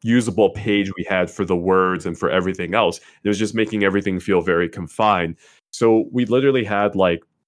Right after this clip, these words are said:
I don't know, three or four rounds of this where we would get layouts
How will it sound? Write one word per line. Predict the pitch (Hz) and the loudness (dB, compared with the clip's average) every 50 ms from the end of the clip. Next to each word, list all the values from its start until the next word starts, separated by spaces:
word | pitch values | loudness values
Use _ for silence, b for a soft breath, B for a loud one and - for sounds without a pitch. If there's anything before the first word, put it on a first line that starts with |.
| _ _ _ _ _ - | _ _ _ _ _ 0
I | 120 | 2
don't | 120 120 | 4 4
know, | 113 104 | 4 4
three | 98 - 110 123 135 | 2 2 2 2 4
or | 131 120 | 4 2
four | - - 123 120 110 90 | 2 2 4 4 4 4
rounds | 87 87 92 101 107 98 95 | 2 2 2 2 2 0 -2
of | 85 78 | -2 0
this | 87 80 80 - - - | 0 -2 -2 -2 -2 2
where | 98 92 90 87 87 90 87 b b b b b _ - | 4 4 6 6 4 2 0 b b b b b _ -4
we | 98 95 | -2 0
would | 92 95 80 | 0 0 2
get | 107 104 107 78 | 4 4 4 4
layouts | 85 92 92 90 90 90 90 90 - - - - | 2 2 2 4 4 2 2 0 -4 -10 -16 -16